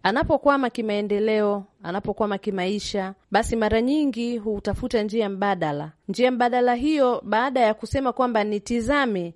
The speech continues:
nimejikwaa wapi, nimeanguka wapi, je, kitu gani kilichonifanya mimi mpaka nikwame kimaendeleo? Isipokuwa yeye anakwenda kwa mganga wa kienyeji, anakwenda kufanya mambo ya ushirikina, na baadhi ya waganga huwapotosha vijana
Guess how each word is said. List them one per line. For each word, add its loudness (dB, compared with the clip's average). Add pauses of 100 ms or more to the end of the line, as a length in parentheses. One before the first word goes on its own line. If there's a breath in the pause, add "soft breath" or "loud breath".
(160)
nimejikwaa 0
wapi, -2 (160)
nimeanguka 0
wapi, 0
je, 2 (240)
kitu 0
gani 4
kilichonifanya -2
mimi 0
mpaka -2
nikwame 0
kimaendeleo? -4 (180)
Isipokuwa 2
yeye 6
anakwenda -2
kwa -6
mganga -4
wa -2
kienyeji, -4
anakwenda -2
kufanya -4
mambo -2
ya 0
ushirikina, -4 (160)
na 0
baadhi 2
ya 6
waganga 4
huwapotosha 2
vijana 2